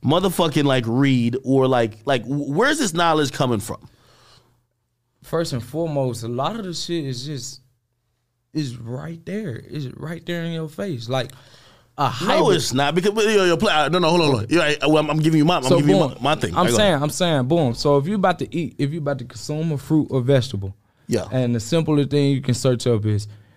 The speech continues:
Speaker 2: is a carrot a hybrid? They will let you know it's a hybrid. It's peppermints.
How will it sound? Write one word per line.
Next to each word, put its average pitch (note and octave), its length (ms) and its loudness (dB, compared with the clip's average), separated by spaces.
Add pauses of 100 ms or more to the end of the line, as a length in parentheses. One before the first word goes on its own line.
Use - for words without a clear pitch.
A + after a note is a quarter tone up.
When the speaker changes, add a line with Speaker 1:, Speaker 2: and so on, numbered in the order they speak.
(220)
Speaker 2:
is C#3 380 2
a B2 80 -4
carrot D3 580 0
a A#2 80 -2
hybrid? A2 520 -2 (680)
They E3 100 4
will D#3 180 4
let F3 240 2
you F3+ 80 -4
know F#3 200 -2
it's C#3+ 140 -4
a D3 80 0
hybrid. E3+ 420 -4 (420)
It's B2 160 -2
peppermints. D#3+ 800 -4